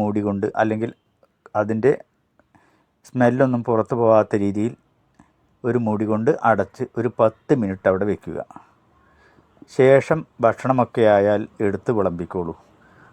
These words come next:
നിങ്ങൾക്ക് എന്ത് തന്നെയായാലും ഇഷ്ടപ്പെടും. ഇത് ഏത് മീനാണെങ്കിലും ഇങ്ങനെ ചെയ്യാം. എന്നാൽ മീൻ ഒന്നായിട്ടുള്ള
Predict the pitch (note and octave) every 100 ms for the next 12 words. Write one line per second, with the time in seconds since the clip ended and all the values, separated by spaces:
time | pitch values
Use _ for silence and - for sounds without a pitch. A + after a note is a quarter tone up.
0 | _ B2 C3 C3 C3+ A#2 A#2+ B2 D3 C3
1 | A2+ G#2+ G2+ G#2 - - - F#2+ - D#2
2 | - - _ _ _ - _ _ _ _
3 | _ _ _ - - C#3+ E3 D3 D3 E3
4 | G3 E3 C#3 C3 B2+ B2 C3 - A#2 A2+
5 | A2 G2+ F#2+ F#2 F2 - C3 C3+ C#3+ D3
6 | - - B2+ C3+ D3 - B2+ B2+ C3+ C#3
7 | D3 D3 D#3 C#3